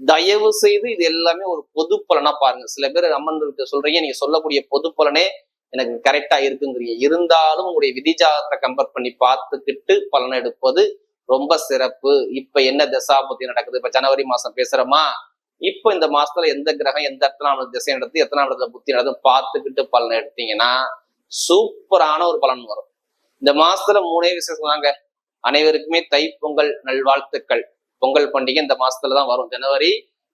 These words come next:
மாசத்துல தான் பதினாறு, பதினேழுக்கு அப்புறம் பாத்தீங்கன்னா ஜ-, அந்த த-, பொங்கல் திருநாள் வரும். அடுத்து பாத்தீங்கன்னா தை அமாவாசை, மெயினான அமாவாசை இந்த மாசத்துல தான் வரும். இது, இதுதான் இந்த மாசத்தோட விசேஷமே, வேற எந்த ஒரு விசேஷம் இல்ல. தமிழனா பிறந்தா அனைவருக்குமே இந்த தமிழன்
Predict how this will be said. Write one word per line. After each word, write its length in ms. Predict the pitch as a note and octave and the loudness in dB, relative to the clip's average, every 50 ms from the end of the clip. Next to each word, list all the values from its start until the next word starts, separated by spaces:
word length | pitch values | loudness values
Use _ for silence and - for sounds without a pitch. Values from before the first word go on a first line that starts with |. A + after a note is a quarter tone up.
| _ _ | _ _
மாசத்துல 320 | B2+ C3 C3+ - C#3 C3+ C3+ D3 | 0 0 0 0 0 0 2 2
தான் 160 | G3 G3 E3 D3+ E3+ F#3+ - C#3+ | 2 2 2 0 -2 -4 -4 -4
பதினாறு, 300 | C#3+ D3+ D3+ D3 D3 C#3+ C#3+ | -4 0 0 0 0 0 -2
பதினேழுக்கு 320 | C3+ C3+ C3+ C3 _ C3+ | -6 -8 -10 -10 _ -2
அப்புறம் 160 | C#3 D3+ D3+ C#3+ | -2 0 0 0
பாத்தீங்கன்னா 240 | C#3 D#3 E3+ D#3+ D3 | -2 -4 -2 0 2
ஜ-, 240 | C3+ C3 C3 B2+ B2 B2 | 2 2 2 0 -4 -6
அந்த 140 | - A#2+ A#2 A#2 A2+ - - _ _ _ _ _ _ _ _ _ _ _ | -4 -2 -2 0 -2 -2 -6 _ _ _ _ _ _ _ _ _ _ _
த-, 420 | D3 C#3+ C3+ C3 B2+ B2 A#2+ A2+ G#2+ - | 4 4 4 4 2 0 -2 -2 -4 0
பொங்கல் 320 | - D#3+ D#3+ D#3+ E3+ D#3+ - | 0 2 4 4 2 0 0
திருநாள் 340 | - - C#3+ C#3 C3+ C3 B2 | -4 -4 0 2 2 2 2
வரும். 160 | C3 E3 F#3 E3 | 2 2 2 2
அடுத்து 180 | D#3+ D#3+ E3+ E3 | 0 -2 -4 -4
பாத்தீங்கன்னா 340 | E3 D#3 E3 E3 F#3 G3 F#3 E3 D3 C3+ C3 - _ D3+ | -4 -4 -2 -2 -2 0 0 0 0 -2 -6 -4 _ 0
தை 100 | D#3 E3 F3+ F3+ E3+ | 0 2 2 0 -2
அமாவாசை, 480 | D3+ D3+ D3+ D3 D3 C#3+ C3+ C3+ - C3+ C3 | -2 -2 -2 -2 0 -2 -2 -4 -6 -8 -8
மெயினான 360 | B2+ C3+ C#3 C#3+ D3 C#3+ D3+ D#3 D3+ | -8 -8 -4 -2 0 0 0 0 -2
அமாவாசை 380 | C#3+ C#3 C#3+ C#3 C3 B2+ - - F3+ | -2 -2 -2 0 0 -2 -4 -6 -8
இந்த 120 | D#3 D3 - A#2+ | -6 -6 -4 -4
மாசத்துல 300 | A#2 - - - B2+ B2+ | -4 -4 -4 -4 -2 0
தான் 120 | B2+ A#2 A2+ | 0 2 0
வரும். 180 | A2+ A2 - - _ C3 | 0 -2 -4 -8 _ -4
இது, 140 | B2+ B2+ B2 B2 A#2+ A#2 A#2 A#2 - _ _ _ _ _ _ D3 | -2 0 0 0 2 2 0 0 -4 _ _ _ _ _ _ 2
இதுதான் 320 | D3+ E3 E3 E3+ F3 G#3+ G#3 G3 | 2 4 4 4 2 2 0 0
இந்த 120 | F3 D#3 C#3 C3+ | -2 -2 0 2
மாசத்தோட 380 | C#3 C#3+ C#3+ - - C#3+ C#3 C3+ B2 B2+ | 0 0 0 -4 -8 -6 -6 -6 -6 -4
விசேஷமே, 560 | C3 - F3+ F3 E3+ D#3 - D3+ C#3 C3+ C#3 C3 - _ C3+ | -4 0 0 0 0 0 -2 -6 -6 -6 -8 -10 -10 _ -2
வேற 100 | C3+ C3+ B2 B2 | 0 0 0 -2
எந்த 140 | C#3 C#3 D3 C#3+ | 0 0 2 2
ஒரு 80 | C3+ C3+ C3 | 2 0 -2
விசேஷம் 300 | B2+ - D3+ C#3 - C#3 B2+ | -2 -2 -4 -2 -4 -2 0
இல்ல. 100 | C#3+ F3+ - - | 0 0 2 2
தமிழனா 420 | D#3 D#3 E3+ G3 G3 G3+ G3 F#3+ F3+ F3 - - | 0 0 0 0 0 2 2 2 2 0 -2 -2
பிறந்தா 300 | D#3 D3+ D3 D#3 F#3+ F3+ D#3 | -2 -2 0 2 0 0 0
அனைவருக்குமே 580 | C#3+ D#3 D#3 D#3+ D#3+ D#3 - - E3+ E3 F3+ F#3+ F3+ | -2 -4 -8 -10 -10 -10 -10 -10 -10 -6 -4 -4 -4
இந்த 140 | D#3+ C#3 C3+ B2+ B2 A#2 - - _ _ _ _ _ _ _ D3+ | -2 -2 -2 0 0 -2 -4 -6 _ _ _ _ _ _ _ 2
தமிழன் 420 | D3 D#3+ F3+ F#3+ G3+ G3+ G3+ G3 | 2 4 2 2 4 2 2 -2